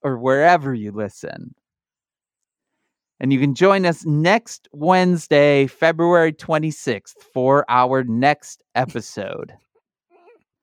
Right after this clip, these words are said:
where you'll be back in New York and you'll wish that you had not fucking ruined your goddamn time in the Caribbean thinking about Michael fucking Bloomberg, the former mayor of your goddamn city, by the way.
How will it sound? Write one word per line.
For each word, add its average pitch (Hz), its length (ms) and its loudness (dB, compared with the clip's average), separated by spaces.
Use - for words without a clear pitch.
where 117 120 -6
you'll 156 260 2
be 143 160 -2
back 170 460 -2
in 208 120 0
New 202 80 2
York 131 640 0
and 147 180 0
you'll 127 220 -2
wish 190 560 0
that 147 160 -4
you 127 160 -6
had 120 140 -8
not 156 280 0
fucking 104 580 -6
ruined 302 540 2
your 143 180 0
goddamn 269 640 0
time 226 420 0
in 214 60 0
the 208 80 -2
Caribbean 127 600 0
thinking 143 340 -8
about 110 220 -4
Michael 160 500 -4
fucking 143 580 -4
Bloomberg, 127 500 -4
the 151 100 2
former 277 600 2
mayor 190 480 2
of 127 100 -6
your 147 100 -6
goddamn 151 640 -2
city, 127 340 -6
by 131 200 0
the 131 80 -2
way. 131 160 0